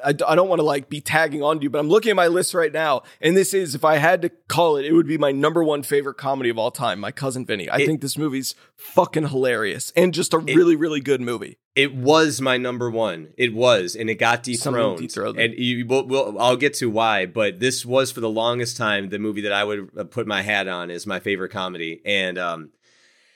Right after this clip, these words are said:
Speaker 2: I mean, you're also talking about not just Joe Pesci being funny, but this is the writing.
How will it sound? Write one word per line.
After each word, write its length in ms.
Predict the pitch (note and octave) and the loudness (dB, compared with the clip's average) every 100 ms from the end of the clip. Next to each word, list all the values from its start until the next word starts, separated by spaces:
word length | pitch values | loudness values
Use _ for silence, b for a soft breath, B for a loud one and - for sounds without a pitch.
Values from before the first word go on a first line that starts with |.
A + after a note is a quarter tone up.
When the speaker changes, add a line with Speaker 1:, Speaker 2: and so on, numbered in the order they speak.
| b b - | b b 0
Speaker 2:
I 60 | C#3 | 4
mean, 160 | D3 | 4
you're 240 | C#3+ D#3 E3+ | 4 4 4
also 240 | E3 D3+ | 2 -4
talking 380 | D3+ C#3 C3+ B2 | 0 0 0 -2
about 200 | A#2 A2 - | -2 -4 -8
not 320 | A2 B2 C#3 | -6 -2 0
just 220 | C3+ B2 - | -2 -6 -2
Joe 160 | B2 | -2
Pesci 340 | A#2 B2 A#2+ A2+ | 0 -4 -4 -4
being 200 | A2 G#2 | -4 -4
funny, 240 | A#2 A2 | -4 -4
but 180 | G2+ G2+ | -4 -6
this 160 | C3 D3 | -6 -6
is 120 | A#2+ | -6
the 80 | B2 | -4
writing. 560 | G2 A2 A#2+ E2+ D2 | -2 -2 -2 -4 -10